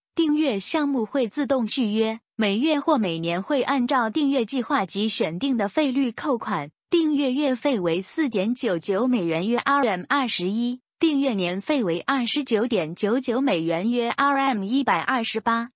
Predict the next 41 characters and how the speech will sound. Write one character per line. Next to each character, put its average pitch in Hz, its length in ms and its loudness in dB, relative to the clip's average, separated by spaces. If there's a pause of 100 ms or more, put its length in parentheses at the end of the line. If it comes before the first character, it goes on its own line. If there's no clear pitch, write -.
(160)
终 285 200 2
身 277 220 0
授 294 240 0
权 190 340 -2
费 277 240 0
为 170 220 0
八 294 240 0
十 262 160 -2
九 226 240 0
点 175 280 -2
九 214 260 0
九 254 200 -2
美 214 220 2
元， 165 240 -2
约 233 120 0
R 277 280 2
M 262 340 0
三 208 280 -2
百 165 180 0
八 277 220 -2
十 254 180 -2
五。 196 440 -2
Face 262 440 -2
App 247 200 0
是 - 240 -2
由 190 160 0
一 247 160 -2
家 277 240 0
有 226 200 0
资 233 160 -4
安 269 240 2
疑 214 220 0
虑 277 160 0
的 202 140 2
俄 196 160 0
罗 226 180 0
斯 269 260 -6
公 277 240 0
司 277 220 -4
制 269 200 0
造， 190 300 0